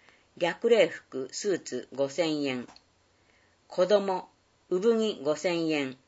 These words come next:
七五三五千五百円から七千五百円。男児スーツ二千円から三千円。女児ドレス、スーツ、二千円から二千五百円。その他のニュース。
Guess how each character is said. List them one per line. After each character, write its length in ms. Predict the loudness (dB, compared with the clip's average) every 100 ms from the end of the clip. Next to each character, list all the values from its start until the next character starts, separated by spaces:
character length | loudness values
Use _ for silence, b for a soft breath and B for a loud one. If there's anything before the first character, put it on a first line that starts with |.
| b b b b -20
七 240 | -8 0
五 160 | 2 2
三 380 | 0 -2 -8 -10
五 120 | -2 4
千 280 | 6 4 -2
五 120 | 2
百 300 | 0 0 -2
円 160 | -2
か 120 | -2 -4
ら 120 | -2
七 300 | -2 -2 -2
千 260 | -2 -4
五 140 | -6 -6
百 320 | -6 -6 -6
円。 180 | -6 -8 _ _ _ b b b b -2
男 280 | 0 2 0
児 100 | -4
ス 200 | -2 -4
ー 100 | -4
ツ 260 | -4 -4 -2
二 120 | -6
千 300 | -2 0 0
円 220 | -2 -2
か 120 | 0
ら 200 | 0 0
三 320 | -4 -6 -6 -2
千 300 | -2 0 -4
円。 220 | -6 -8 _ _ _ B B B B
女 200 | 2 2
児 200 | 4 -2
ド 140 | 2 4
レ 120 | 4
ス、 300 | 0 -10 -10
ス 200 | -6 -4
ー 120 | -4
ツ、 320 | -4 -4 -4 -8
二 140 | -10 -2
千 260 | 0 2
円 180 | 0 -2
か 140 | -2 0
ら 240 | 0 -2 -10
二 100 | -2
千 380 | -2 0 -4
五 120 | -6 -8
百 360 | -8 -10 -8
円。 180 | -8 -8 -20 _ _ _ _ _ _ b b b b b _
そ 120 | 0
の 140 | 0
他 140 | 0 -2
の 140 | -2
ニ 160 | -4 -4
ュ 60 |
ー 20 | -4
ス。 300 | -8 -14